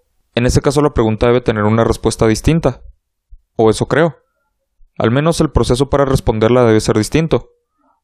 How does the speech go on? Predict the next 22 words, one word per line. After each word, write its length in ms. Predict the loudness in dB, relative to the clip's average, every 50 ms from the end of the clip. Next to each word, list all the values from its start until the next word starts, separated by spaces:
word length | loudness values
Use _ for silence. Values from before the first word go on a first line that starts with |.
| _ _ -2
O 120 | -2 0
bien 640 | 2 2 2 2 0 0 0 2 2 2 2 2
ni 80 | 2 2
siquiera 340 | 2 0 0 0 0 0 0
necesita 420 | 0 0 0 0 0 -2 -2 -4
hacerse. 420 | -2 -2 -2 -2 -2 -4 -6 -6 _ _ _ _ _ _ _ _ -20 -20 _ _ _
Es 200 | -6 -4 -2 2
obvio, 340 | 2 2 2 2 0 -2 -2 _ -20 _
si 200 | -8 -4 -2 0
las 200 | 0 0 -2 -2
intenciones 440 | -4 -2 -4 -2 -2 -2 -2 -2 -2
son 140 | -2 -2 -2
egoístas, 580 | 0 2 2 0 0 -2 -4 -4 -4 -2 -2 -4
entonces 360 | -4 -2 -4 -4 -2 -2 -4
está 220 | -4 -4 -4 -4
mal. 260 | -2 -2 -2 -2 -4 _ _ _ _ _ _ _ _ _ _ _ _ _ _ _ _ _ _ _ _ _ _
Pero 200 | -2 -2 -2 0
creo 260 | 0 0 0 0 0
que 100 | 0 -2
merece 280 | -2 -2 -2 -2 -2 -2
más 160 | -2 0 -2
atención. 560 | -2 -2 -2 -4 -2 0 -2 -2 -2 -4 _